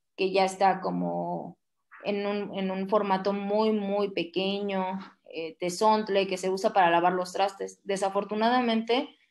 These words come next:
muchas de estas presentaciones, tengan cuidado, luego incluyen ya detergente, ¿no? Me he encontrado. Entonces, si los van a comprar así, pues, fíjense que no tengan jabón, ¿no?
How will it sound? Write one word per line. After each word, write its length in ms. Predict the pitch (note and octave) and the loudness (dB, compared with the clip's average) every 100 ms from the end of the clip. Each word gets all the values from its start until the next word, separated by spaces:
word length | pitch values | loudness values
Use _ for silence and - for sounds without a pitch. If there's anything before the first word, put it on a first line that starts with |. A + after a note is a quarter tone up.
| _ _ | _ _
muchas 300 | A3 A3 B3+ | -6 0 2
de 60 | A3 | 2
estas 220 | A#3+ B3 | 0 -2
presentaciones, 760 | - G3 F3 F3+ F3 G3 A3 A3+ | 0 -2 -2 -2 -2 0 0 0
tengan 320 | A3 G#3 A3 | 0 0 0
cuidado, 540 | G#3+ F3+ F#3 G#3+ G#3+ - | 0 2 2 2 -2 -4
luego 300 | - G#3 A3+ | -2 2 2
incluyen 640 | A3+ G#3 F#3+ G#3 A3 A3 | 2 -4 0 0 2 0
ya 180 | G3 G3+ | 4 4
detergente, 760 | G#3+ - - - G#3 A3 - - _ | 2 -2 -8 -6 -4 -4 -6 -10 _
¿no? 320 | F#3+ D4 D4 - | -4 -4 -6 -8
Me 240 | F#3+ F3 | -4 -2
he 60 | F3 | -2
encontrado. 680 | F#3 F#3 F#3 G3 F#3 F3+ _ _ _ - - | -2 -4 2 2 2 -4 _ _ _ -14 -8
Entonces, 640 | G3 G#3+ G3+ A3 G#3+ - _ _ _ _ _ _ | -2 -2 0 -2 -2 -14 _ _ _ _ _ _
si 160 | - G#3+ | -10 -2
los 160 | G#3 G3+ | 0 2
van 140 | G#3 | 4
a 120 | A3+ | 4
comprar 400 | A3+ F#3 F3+ F3+ | 4 -2 2 4
así, 360 | G#3 A3 B3 F#4 - - _ _ _ | 4 2 -2 -2 -6 -18 _ _ _
pues, 300 | G3+ F#3+ F#3+ G3 G3 G3 F#3 | -4 -4 -4 -2 -2 -4 -4
fíjense 380 | A3 A3 F#3+ F3 | -4 -2 -4 -6
que 80 | |
no 180 | D#3 D#3 | -8 -6
tengan 360 | - E3+ D#3+ D#3 | -6 -6 -6 -8
jabón, 520 | D3+ D3+ F3+ F3+ - _ _ | -6 -4 -4 -4 -10 _ _
¿no? 220 | A2+ C#4+ | -12 -12